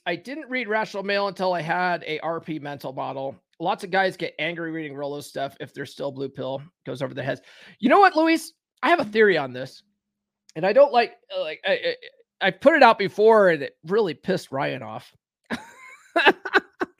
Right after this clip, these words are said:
But, uh, if you read, if you read, like, the paperback version of Rational Male, it's not bad, right? It's really good, solid information. It sort of just, like, explains things how it is, and you're reading it in your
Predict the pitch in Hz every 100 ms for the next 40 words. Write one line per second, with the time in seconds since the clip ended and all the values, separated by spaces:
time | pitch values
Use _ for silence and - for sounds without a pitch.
0 | - - - - - _ - 240 240 240
1 | 226 240 214 208 180 - 180 233 269 214
2 | 208 370 392 349 220 170 175 _ - 190
3 | 240 202 202 285 320 240 190 185 180 156
4 | - 190 254 214 175 151 - 165 139 156
5 | 147 123 131 151 139 143 143 135 139 147
6 | 143 _ _ _ - 220 185 202 151 -
7 | _ - 160 180 156 170 202 196 190 190
8 | 190 185 _ _ 135 _ 147 - 214 208
9 | 196 170 185 180 180 185 170 190 185 175
10 | 170 180 - 160 156 160 - - 175 170
11 | - 175 170 165 147 156 160 165 147 -
12 | _ _ _ _ _ - 170 165 160 175
13 | 175 185 180 175 170 160 87